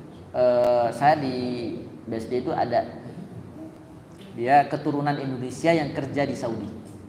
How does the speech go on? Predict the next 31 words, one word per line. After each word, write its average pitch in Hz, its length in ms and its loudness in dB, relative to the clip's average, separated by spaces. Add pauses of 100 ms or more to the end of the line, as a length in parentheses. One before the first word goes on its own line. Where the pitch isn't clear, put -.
(120)
Jadi 107 160 -4
dia 131 320 2
lahir 120 240 2
di 107 100 -4
Saudi, 107 540 0 (480)
tetapi 170 320 2
kan 170 240 0
dia 151 160 4
belum 127 320 0 (240)
men-, 127 180 -8 (140)
belum 120 320 -4
punya 127 560 -2
apa, 147 640 0
kewarganegaraan 127 880 4
ya. - 120 -12 (960)
Jadi 107 140 -6
kan 175 80 2
dia 185 160 2
setiap 160 240 0
tahun 151 240 0
bayar. 95 240 -2 (180)
Dulu 156 220 2
murah. 190 260 6 (1600)
Itu 160 160 -2
karena 160 320 4
dia 156 160 6
sekarang 151 720 2
sudah 143 180 4
mahal, 135 800 4 (640)
dia 180 240 4
sampai, 175 400 2